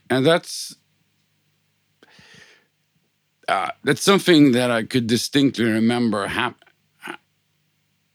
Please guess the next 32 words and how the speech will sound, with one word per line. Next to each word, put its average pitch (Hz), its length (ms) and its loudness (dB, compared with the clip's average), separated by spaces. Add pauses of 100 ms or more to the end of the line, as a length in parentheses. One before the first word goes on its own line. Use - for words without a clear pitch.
(360)
uh, 117 440 -8
having 110 560 -6
played 117 580 -2
on 78 400 -6
before, 92 640 -2
but, 87 320 -10
but, 95 180 -10 (840)
uh, 98 140 -4
but 110 340 -4
on, 113 280 0
on 110 200 -4
amps. 104 460 -8 (260)
Anyway, 107 320 -6 (380)
and 156 80 2
so 202 140 6
we 226 120 4
had 233 200 2
that, 80 340 -2
the 123 120 2
sound, - 380 -4 (100)
and, 131 480 -2
um, 131 400 -4 (1300)
there 143 120 0
are 160 80 0
actually 147 300 -4
no 143 220 0
other 131 160 -4
controls 120 500 -4
than 123 100 -4
the 120 80 -2
volume 123 360 -2
control. 76 400 -16